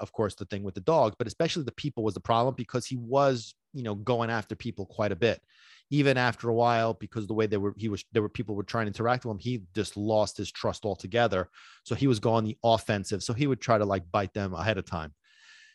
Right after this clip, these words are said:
He wasn't always just running away. So anyway, um, one day they were, had to go away for business trip. Both husband and wife, they had to go away on a business trip. So they needed to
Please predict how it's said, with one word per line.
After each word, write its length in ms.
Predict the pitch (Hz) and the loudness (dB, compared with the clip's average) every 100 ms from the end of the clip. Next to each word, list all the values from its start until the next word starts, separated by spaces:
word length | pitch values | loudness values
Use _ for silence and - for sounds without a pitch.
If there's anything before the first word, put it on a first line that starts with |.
| _ | _
He 80 | 123 | 4
wasn't 240 | 127 117 | 4 6
always 220 | 110 104 | 2 2
just 220 | 101 98 - | -2 -10 -10
running 320 | 139 110 107 | -2 0 0
away. 380 | 98 107 101 87 | 0 0 0 0
So 300 | 87 165 143 | 2 6 8
anyway, 440 | 165 165 110 101 - _ | 8 4 2 0 -6 _
um, 420 | 127 117 113 107 92 _ _ _ _ _ _ _ - _ | 2 4 2 -4 -14 _ _ _ _ _ _ _ -20 _
one 200 | 117 143 | 0 2
day 120 | 143 131 | 4 4
they 100 | 123 | 4
were, 80 | 110 | 0
had 140 | 107 | -2
to 60 | 110 | 0
go 120 | 117 | 2
away 240 | 110 113 | 4 2
for 140 | 104 98 | 0 -2
business 320 | 113 104 98 | -4 -4 -6
trip. 200 | - 87 | -4 -2
Both 180 | 107 95 | -2 2
husband 320 | 107 98 98 | 0 0 -4
and 100 | 95 | -2
wife, 200 | 95 95 | -2 -2
they 80 | 95 | -2
had 80 | 92 | -4
to 60 | |
go 100 | 98 | -2
away 140 | 101 113 | 0 0
on 60 | |
a 60 | 139 | 2
business 280 | 185 160 104 | 2 2 0
trip. 220 | - 85 | -4 -2
So 100 | 104 | 0
they 140 | 104 | 2
needed 260 | 117 120 113 | 0 -2 -2
to 120 | 104 | -4